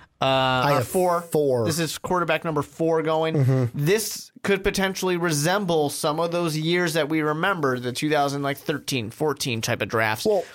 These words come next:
Speaker 1: where a lot of quarterbacks went and not a lot of them stuck.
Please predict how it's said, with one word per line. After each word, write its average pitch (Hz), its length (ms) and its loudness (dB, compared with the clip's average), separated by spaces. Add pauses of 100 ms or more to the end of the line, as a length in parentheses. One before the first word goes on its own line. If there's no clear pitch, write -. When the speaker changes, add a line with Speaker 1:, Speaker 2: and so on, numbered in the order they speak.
Speaker 1:
where 156 120 2
a 160 60 2
lot 165 460 2
of 175 60 -2
quarterbacks 165 560 -2
went 156 340 -2
and 131 180 -4
not 131 200 0
a 139 40 0
lot 131 260 0
of 123 60 -6
them 120 140 -6
stuck. - 460 -6